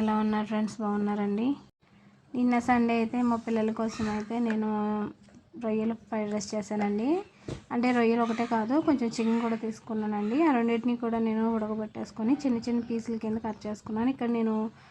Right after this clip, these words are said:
బాస్మతి రైస్ అయితే తీసుకున్నానండి టేస్ట్ కోసం. బాస్మతి రైస్ అయితే బాగుంటుంది కదా ఫ్రెండ్స్, అందుకని వద్ద రైస్ని అయితే నేను ముందే ఉడకబెట్టేసుకొని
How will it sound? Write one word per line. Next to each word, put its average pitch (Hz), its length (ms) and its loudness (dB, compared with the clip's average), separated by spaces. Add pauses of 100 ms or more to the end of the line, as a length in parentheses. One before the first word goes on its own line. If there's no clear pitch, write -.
(380)
బాస్మతి 233 480 0
రైస్ 226 240 -2
అయితే 220 240 -6
తీసుకున్నానండి 214 760 -4 (160)
టేస్ట్ 220 360 -6
కోసం. 226 200 -10 (140)
బాస్మతి 214 460 -4
రైస్ 208 240 -6
అయితే 208 120 -8 (120)
బాగుంటుంది 208 500 -2
కదా 208 220 -6
ఫ్రెండ్స్, 220 340 -4
అందుకని 202 400 -2 (180)
వద్ద 214 200 -2 (840)
రైస్ని 220 400 0
అయితే 240 140 -2 (100)
నేను 233 180 2 (560)
ముందే 226 300 2 (100)
ఉడకబెట్టేసుకొని 214 840 -2